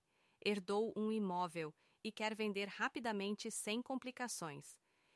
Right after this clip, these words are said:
Está mudando de cidade ou país e precisa vender com urgência. Não quer lidar com reformas ou burocracia imobiliária. Perguntas.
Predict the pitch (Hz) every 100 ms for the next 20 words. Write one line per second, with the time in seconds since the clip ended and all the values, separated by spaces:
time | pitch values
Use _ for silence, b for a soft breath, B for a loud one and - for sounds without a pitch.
0 | b - 220 214 208 190 208 247 233 208
1 | - 208 175 208 240 269 - 220 233 208
2 | 165 175 - b b 214 214 226 254 247
3 | 240 269 202 202 214 - 220 247 190 165
4 | 151 - 151 - b b b 233 269 269
5 | 254 254 208 190 202 - 202 208 - 214
6 | 220 247 247 - 202 214 214 220 220 214
7 | - 202 196 190 190 190 185 151 139 143
8 | - _ _ _ _ _ _ _ 190 190
9 | 165 147 - -